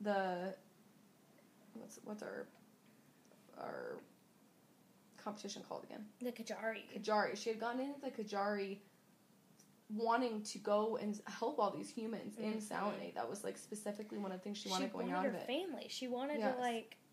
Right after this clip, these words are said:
Speaker 2: help all of these people when she, like, knew that they were all just done for.
Speaker 1: Mm.
Speaker 2: And she's like, "This wasn't a wasteland. It was ruins of a city that no longer existed. The ruins of a city that had been thoroughly, systematically devastated,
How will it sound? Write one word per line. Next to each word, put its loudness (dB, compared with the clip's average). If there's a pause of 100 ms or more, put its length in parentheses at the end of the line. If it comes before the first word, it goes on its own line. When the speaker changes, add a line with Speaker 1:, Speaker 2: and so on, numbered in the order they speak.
(140)
Speaker 2:
help 0
all 2
of 0
these -2
people -4
when -4
she, -6 (260)
like, -4
knew 0
that -8
they -6
were 0
all -2
just -10 (720)
done 2
for. -2
Speaker 1:
Mm. -8
Speaker 2:
And -2
she's -2
like, -2
"This -4
wasn't 0
a -2
wasteland. -4
It -4
was -8
ruins -2
of -4
a -4
city -6
that -6
no 0
longer -2
existed. -6 (340)
The -10
ruins 0
of 0
a -4
city -2
that -2
had -6
been -6
thoroughly, 2
systematically -6
devastated, -4